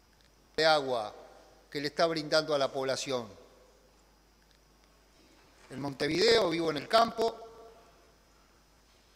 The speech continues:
no era tan mal, vivo en el campo, no era tan mala, pero resulta que ahora es una porquería.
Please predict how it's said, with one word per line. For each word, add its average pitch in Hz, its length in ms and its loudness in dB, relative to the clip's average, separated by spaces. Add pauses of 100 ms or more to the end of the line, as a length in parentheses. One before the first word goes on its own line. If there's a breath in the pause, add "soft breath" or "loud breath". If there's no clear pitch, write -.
(880)
no 220 120 -2
era 160 680 6
tan 139 180 0
mal, 247 200 6
vivo 165 140 0
en 147 60 -2
el 135 100 -8
campo, 226 520 2 (2750)
no 220 120 -6
era 175 680 4
tan 139 220 -2
mala, 190 420 4 (1900)
pero 127 760 -6 (320)
resulta 180 440 -4
que 156 120 -4
ahora 180 220 0
es 190 100 -6
una 160 200 -6
porquería. 117 640 -6